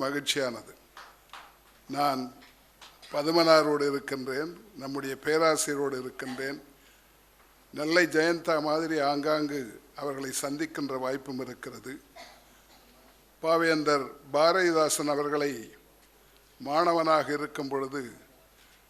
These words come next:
அழைத்து வந்து லோயாலா கல்லூரியிலே பேச வைக்கின்ற வாய்ப்பும் எனக்கு கிடைத்தது. கவியரசு கண்ணதாசனோடு நெருங்கி பழகுகின்ற வாய்ப்பு மட்டுமல்ல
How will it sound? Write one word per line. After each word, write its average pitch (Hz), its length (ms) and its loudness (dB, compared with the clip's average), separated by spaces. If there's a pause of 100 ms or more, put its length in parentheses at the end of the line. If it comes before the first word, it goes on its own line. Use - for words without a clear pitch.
(140)
அழைத்து 165 480 0 (100)
வந்து 147 260 -4 (840)
லோயாலா 170 460 4 (160)
கல்லூரியிலே 151 500 -2 (160)
பேச 165 320 0
வைக்கின்ற 151 400 -4 (120)
வாய்ப்பும் 151 440 -2 (180)
எனக்கு 139 280 -10 (100)
கிடைத்தது. 131 480 -12 (1500)
கவியரசு 165 580 4 (100)
கண்ணதாசனோடு 165 840 2 (100)
நெருங்கி 170 340 0 (100)
பழகுகின்ற 156 460 0 (100)
வாய்ப்பு 147 340 0
மட்டுமல்ல 139 440 -4